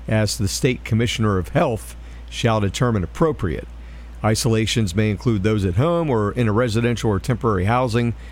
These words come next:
subject to what people, or subject to what the public health authority issuing the order determines is appropriate.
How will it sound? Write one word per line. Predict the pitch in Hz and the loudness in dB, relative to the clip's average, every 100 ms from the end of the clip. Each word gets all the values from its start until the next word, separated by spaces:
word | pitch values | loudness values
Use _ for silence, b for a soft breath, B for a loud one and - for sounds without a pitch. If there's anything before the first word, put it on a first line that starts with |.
| B B | B B
subject | - 160 135 160 - | -2 0 2 -2 0
to | 131 | 0
what | 113 110 | 2 0
people, | - 127 123 113 104 - - | 0 0 2 0 0 -6 -4
or | 120 117 127 | -2 -2 -2
subject | - 147 127 - | 0 0 0 0
to | 123 | 0
what | 110 92 | 0 0
the | 101 | -2
public | - 139 123 101 | 0 0 0 0
health | 135 127 | 0 -2
authority | 92 113 92 90 90 - B B B B - | -4 -2 0 2 0 -4 B B B B -2
issuing | 147 131 143 127 101 | 0 2 2 2 2
the | 92 | 2
order | 127 104 92 | 2 2 0
determines | 78 120 104 98 87 | 0 2 2 2 0
is | 82 | -2
appropriate. | 73 - 123 - 64 57 | -4 -2 -2 -2 -6 -8